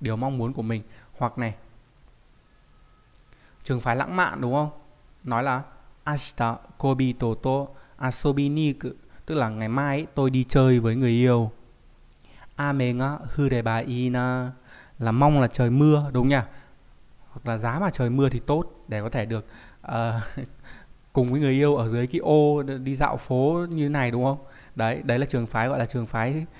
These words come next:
ờ, lãng mạn đến mức hơi dở hơi ấy, đúng nhỉ? Hoặc là có thể thay một, thay đổi một chút là gì đây? "Ame ga futara ii na" hay là "Ame ga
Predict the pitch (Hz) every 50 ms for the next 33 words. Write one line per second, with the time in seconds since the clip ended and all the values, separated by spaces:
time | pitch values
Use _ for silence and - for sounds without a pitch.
0 | - - - - - - 127 117 117 117 135 151 175 180 170 170 - - 143 123
1 | 127 131 139 160 175 170 - - 160 139 151 151 151 147 147 143 143 139 123 110
2 | 98 98 120 139 147 147 151 165 170 156 120 117 131 131 113 104 - - - -
3 | - - - - - - _ _ - - - - - - - - - - - -
4 | 139 131 135 127 - 151 170 165 139 - 143 151 151 156 151 139 120 113 - -
5 | - - 156 160 147 117 113 117 113 - 170 180 165 143 117 123 123 127 131 147
6 | - - - - - - 143 139 135 139 139 139 139 147 156 170 - - 151 135
7 | - - 135 123 123 123 123 127 135 143 143 139 139 143 143 143 135 143 131 117
8 | - - 131 127 131 127 127 127 135 143